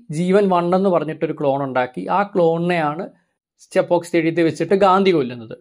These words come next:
ഇപ്പൊ ജീവൻ ടൂവിനെ നമ്മൾ കണ്ടു പ്രാക്ടീസ് ചെയ്തുകൊണ്ടിരിക്കുന്നത്. ആ ജീവനെ ഇപ്പം സഞ്ജയ് പറഞ്ഞു വിട്ടു. And ജീവൻ ത്രീ ഒരുങ്ങിക്കൊണ്ടിരിക്കുകയാണ്. അടുത്ത സീൻ കാണിക്കുന്നത് സഞ്ജയ് ലാബിനകത്തേക്ക് പോകുന്നു. അപ്പൊ ഈ ലാബിനകത്തേക്ക് കയറുന്ന ഒരു പർട്ടിക്കുലർ ഷോട്ട് നമുക്ക്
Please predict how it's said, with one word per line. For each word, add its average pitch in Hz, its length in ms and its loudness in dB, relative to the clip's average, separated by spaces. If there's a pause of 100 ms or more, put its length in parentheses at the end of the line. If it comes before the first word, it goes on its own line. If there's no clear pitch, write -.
ഇപ്പൊ 175 160 2
ജീവൻ 185 500 -2
ടൂവിനെ 175 320 2
നമ്മൾ 151 260 -2
കണ്ടു 143 440 -4
പ്രാക്ടീസ് 160 340 -6
ചെയ്തുകൊണ്ടിരിക്കുന്നത്. 156 600 -6
ആ 202 160 0
ജീവനെ 180 400 0
ഇപ്പം 202 240 -8
സഞ്ജയ് 175 320 -2
പറഞ്ഞു 190 240 0
വിട്ടു. - 200 -12 (500)
And 214 120 2
ജീവൻ 220 480 2 (100)
ത്രീ 240 220 0
ഒരുങ്ങിക്കൊണ്ടിരിക്കുകയാണ്. 165 960 0
അടുത്ത 143 240 -4
സീൻ 190 260 -4
കാണിക്കുന്നത് 160 460 -2
സഞ്ജയ് 165 380 0
ലാബിനകത്തേക്ക് 147 720 0
പോകുന്നു. 139 360 -6 (100)
അപ്പൊ - 320 -14
ഈ 160 40 0
ലാബിനകത്തേക്ക് 165 500 -2
കയറുന്ന 170 340 0
ഒരു 185 80 0
പർട്ടിക്കുലർ 180 480 -4
ഷോട്ട് 165 420 -4
നമുക്ക് 180 440 -4